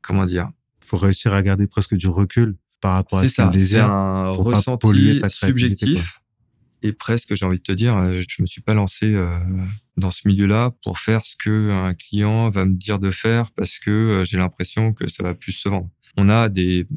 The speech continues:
Speaker 1: des pièces qui sont devenues un peu, euh, des classiques. Ça, ça tourne bien, mais justement, ça nous permet d'avoir un appui pour faire une autre proposition. Je pense que c'est le meilleur moyen de te rater, de faire le produit que tu penses qu'on va attendre de toi.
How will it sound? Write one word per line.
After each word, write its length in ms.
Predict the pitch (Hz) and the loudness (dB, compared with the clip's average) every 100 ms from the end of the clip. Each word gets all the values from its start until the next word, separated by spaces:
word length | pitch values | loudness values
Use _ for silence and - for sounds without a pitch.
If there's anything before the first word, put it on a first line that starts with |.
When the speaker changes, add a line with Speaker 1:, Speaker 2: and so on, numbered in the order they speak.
| - | -10
Speaker 1:
des 140 | - 92 | -6 -4
pièces 260 | - 107 | -2 -4
qui 80 | - | -4
sont 140 | - 92 | -4 -4
devenues 260 | 90 98 | 0 0
un 80 | 90 | -2
peu, 400 | - 92 90 87 | -4 -4 -4 -4
euh, 40 | 85 | -4
des 420 | 87 90 87 90 | -4 -4 -6 -6
classiques. 500 | - 190 180 165 - _ - | -6 -4 -4 -6 -10 _ -14
Ça, 180 | - 98 | -6 -4
ça 140 | 92 | -4
tourne 220 | - 92 | -4 -2
bien, 200 | 90 123 | 0 0
mais 80 | 120 | 0
justement, 360 | 92 - 101 113 | -2 -4 -4 -4
ça 120 | 92 | -4
nous 100 | 92 | -6
permet 240 | - 90 | -4 -4
d'avoir 280 | 95 90 87 | -2 -4 -2
un 80 | 87 | -2
appui 280 | 87 - 127 | -4 -4 -8
pour 200 | - 160 | -8 -6
faire 120 | 95 | -2
une 120 | 95 | -2
autre 100 | 98 | -2
proposition. 580 | - 101 98 110 110 101 _ _ _ - | -6 -4 -2 -2 -4 -8 _ _ _ -20
Je 100 | - | -18
pense 180 | - 101 | -10 -10
que 80 | - | -10
c'est 120 | - | -6
le 60 | 92 | -4
meilleur 180 | 98 98 | -2 0
moyen 240 | 98 101 | 0 0
de 100 | 98 | -2
te 80 | - | -4
rater, 280 | 95 - 101 | -8 -4 -4
de 80 | |
faire 180 | 87 95 | -4 -4
le 80 | 92 | -4
produit 400 | - 101 98 107 | -6 -6 -2 -2
que 80 | 196 | -4
tu 180 | - - | -6 -4
penses 300 | 110 120 - | 0 0 -2
qu'on 120 | 98 | -4
va 140 | 90 | -2
attendre 380 | 90 - 107 101 | -4 -4 -4 -2
de 80 | 95 | -2
toi. 320 | 95 104 | -2 -4